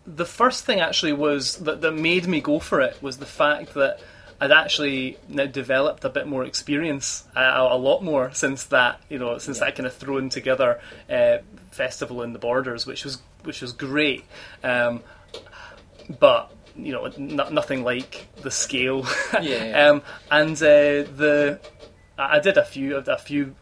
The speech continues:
Speaker 1: random things. I was a Freshers' Week coordinator for the S R C at Glasgow Uni for a few years in a row and did the Freshers' Fair and things like that. So, uh, wee, wee bits and bobs that helped me to, to get the hang of, "Right,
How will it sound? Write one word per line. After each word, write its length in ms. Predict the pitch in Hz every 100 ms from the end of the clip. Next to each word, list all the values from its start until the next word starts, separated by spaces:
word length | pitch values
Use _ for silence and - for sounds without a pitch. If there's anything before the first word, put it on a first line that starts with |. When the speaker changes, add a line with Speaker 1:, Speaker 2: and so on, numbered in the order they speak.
| -
Speaker 1:
random 360 | - 123 127 123
things. 280 | 131 127 123
I 40 |
was 180 | 120 123
a 260 | 120 120 -
Freshers' 440 | - 139 - 123
Week 160 | 123 -
coordinator 600 | 131 123 123 123 120 120
for 160 | -
the 400 | 120 117 113 110 117
S 200 | - 123
R 140 | 117
C 240 | - 120
at 80 | 117
Glasgow 280 | 120 117 117
Uni 220 | 117 123
for 160 | 123 127
a 60 |
few 160 | 123 127
years 300 | 120 120 120
in 60 | 117
a 60 |
row 180 | 117 117
and 120 | 117
did 140 | 110 113
the 60 |
Freshers' 480 | 98 123 117 135 123
Fair 220 | - 120
and 80 | 117
things 160 | 120 117
like 80 | 117
that. 200 | 117 117
So, 140 | 123 - - - -
uh, 100 | - - -
wee, 260 | - 185 -
wee 160 | 185
bits 220 | 175 156 -
and 80 | 131
bobs 220 | 127 -
that 120 | 127
helped 240 | 127 127
me 180 | 135 123
to, 580 | - 135 120 120 113 117
to 280 | - - 123 - -
get 140 | 123 -
the 60 |
hang 180 | 113 117
of, 140 | 117 117
"Right, 220 | 113